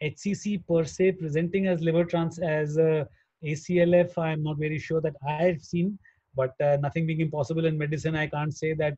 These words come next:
uh, it cannot happen, uh, especially when complicated by vascular occlusions like,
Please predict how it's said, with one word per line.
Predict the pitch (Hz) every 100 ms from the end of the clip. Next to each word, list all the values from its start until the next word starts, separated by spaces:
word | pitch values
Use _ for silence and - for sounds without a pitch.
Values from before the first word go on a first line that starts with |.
| -
uh, | 147 139 _ _ -
it | 135 -
cannot | 139 156 175
happen, | 147 147 180 196 180 _ _ _
uh, | 156 139 143 143 147 - _ 135
especially | - 156 151 165
when | 160 151
complicated | 151 147 156 160 151 151
by | 143
vascular | 135 135 180 175 170
occlusions | 170 170 160 175 180 -
like, | 151 147